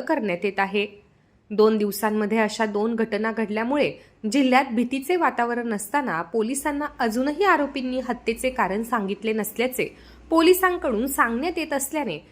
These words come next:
शिवसेना उबाठा गटाचे बाळापूरचे आमदार नितीन देशमुख यांनी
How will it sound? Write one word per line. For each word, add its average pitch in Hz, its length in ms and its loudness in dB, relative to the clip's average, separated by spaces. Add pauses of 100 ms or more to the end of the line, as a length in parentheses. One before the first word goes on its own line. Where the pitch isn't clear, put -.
(180)
शिवसेना 247 720 0
उबाठा 247 500 0
गटाचे 262 440 0
बाळापूरचे 254 680 2
आमदार 208 480 2 (140)
नितीन 214 360 -2
देशमुख 208 460 -4
यांनी 277 280 -2